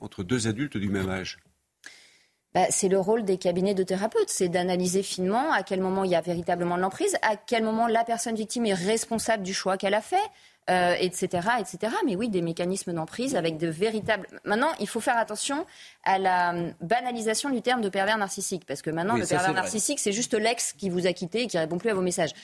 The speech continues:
Speaker 2: C'est quand même pas pareil. <laughs> Donc, il y a des termes qui ont un sens, voilà. Et le terme de pervers narcissique, de manipulation et d'emprise, ça se caractérise par des, des, des choses extrêmement précises, et notamment la dévalorisation, la disqualification de l'image de l'autre,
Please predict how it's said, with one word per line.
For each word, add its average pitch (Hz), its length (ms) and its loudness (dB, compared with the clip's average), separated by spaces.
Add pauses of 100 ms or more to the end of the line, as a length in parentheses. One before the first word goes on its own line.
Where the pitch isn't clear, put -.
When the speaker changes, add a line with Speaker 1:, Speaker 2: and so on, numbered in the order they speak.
(120)
Speaker 2:
C'est 165 80 -6
quand 170 60 4
même 180 80 0
pas 240 120 2
pareil. 196 260 0 (340)
<laughs> 185 800 -2
Donc, 226 240 0 (220)
il 175 60 0
y - 20 6
a 175 60 2
des 170 120 -2
termes 294 260 0
qui 214 200 -2
ont 254 180 -2
un 196 100 2
sens, - 480 -2
voilà. 160 200 0 (240)
Et 156 140 2
le 147 140 0
terme 214 300 2
de 175 60 -2
pervers 156 260 2
narcissique, 185 440 -4
de 208 100 2
manipulation 170 680 0
et 233 80 0
d'emprise, 185 480 0
ça 180 160 0
se - 160 -6
caractérise 180 760 -2
par 175 220 0
des, 160 240 0
des, 147 280 -2
des 143 200 -6
choses 233 240 0
extrêmement 180 380 -2
précises, 214 480 -2
et 208 60 4
notamment 180 360 0
la 170 160 2
dévalorisation, 185 1000 0
la 185 120 2
disqualification 196 840 -2
de 202 60 0
l'image 170 280 0
de 170 80 -2
l'autre, 190 340 0